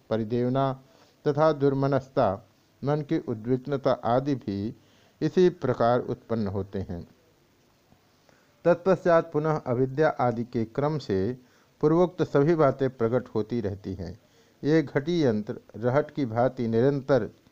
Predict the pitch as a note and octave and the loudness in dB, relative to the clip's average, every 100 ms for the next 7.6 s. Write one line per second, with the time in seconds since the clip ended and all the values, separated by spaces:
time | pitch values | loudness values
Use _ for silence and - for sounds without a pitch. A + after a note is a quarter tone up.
0 | _ C#3+ C3+ D#3+ D3+ A2 G#2 G2 F#2+ F#2 | _ -4 -2 0 2 2 0 0 -6 -6
1 | F#2 - _ _ _ _ C#3 D3+ F3+ F3 | -8 -12 _ _ _ _ -2 2 4 6
2 | E3 E3 - E3 - - A2+ A#2 B2+ C#3+ | 4 2 0 -4 -4 -10 -4 0 2 2
3 | D3+ E3+ E3+ D#3+ C#3+ C3+ C3+ C#3 C3+ G#2+ | 0 2 0 0 0 2 2 0 0 -2
4 | B2 A#2 F#2+ G2+ B2+ _ _ _ - D3 | 0 2 0 0 -6 _ _ _ -4 -4
5 | - C3+ B2+ F3+ E3 D3+ - B2 A2 A2+ | -2 -2 0 0 2 0 0 -2 2 4
6 | C#3+ D3 D3+ C3+ C3+ - A#2 A2+ B2 A2+ | 4 2 -2 -2 -2 -4 -8 -4 -2 0
7 | G#2+ G#2 B2 A#2 F#2+ F#2 | 0 0 -2 0 -2 -4